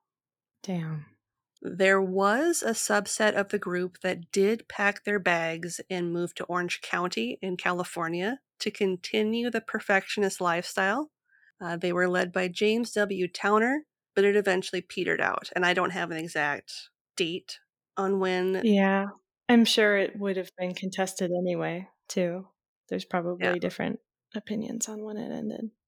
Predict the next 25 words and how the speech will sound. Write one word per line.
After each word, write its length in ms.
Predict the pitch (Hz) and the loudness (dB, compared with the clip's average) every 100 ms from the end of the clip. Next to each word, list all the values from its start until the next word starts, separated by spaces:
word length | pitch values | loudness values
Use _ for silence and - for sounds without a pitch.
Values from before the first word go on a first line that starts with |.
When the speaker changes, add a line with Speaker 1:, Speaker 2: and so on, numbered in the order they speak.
| _ _ _ _ _ | _ _ _ _ _
Speaker 2:
And 120 | 214 | -6
say 200 | 214 285 | 0 2
what 100 | 311 | 4
you 160 | 349 339 | 4 4
will 140 | 240 | 4
about 280 | 202 180 165 | 4 4 4
it, 140 | 175 - | 2 -2
but 280 | 220 208 208 | -2 2 4
Oneida 460 | 202 196 196 214 | 4 4 4 2
ended 240 | 196 190 180 | 2 0 0
up 160 | 165 | -2
being 340 | 175 175 165 170 | -2 -2 -2 -4
the 120 | 180 | -6
most 500 | 175 185 208 349 - | -4 0 0 0 -4
successful 680 | 269 - - 180 - - 190 | -6 -6 -4 -4 -4 -4 -4
and 240 | 185 190 185 | -4 -4 -4
longest-running 1000 | 180 214 254 247 - 202 185 190 202 170 | -2 -2 -2 -6 -8 -6 -2 0 0 -2
utopian 760 | 170 170 - 185 185 208 214 | -4 -8 -8 -10 -8 -4 -4
socialist 720 | 220 - 202 208 240 233 - | -4 -4 -4 -4 -6 -6 -10
community 580 | - 233 180 175 165 165 | -10 -4 -2 -2 -4 -6
in 140 | - 175 | -8 -10
the 80 | 170 | -8
United 560 | 170 170 160 170 196 | -6 -4 -4 -2 -4
States 420 | - - 160 - - | -8 -10 -10 -10 -14
to 120 | 202 | -18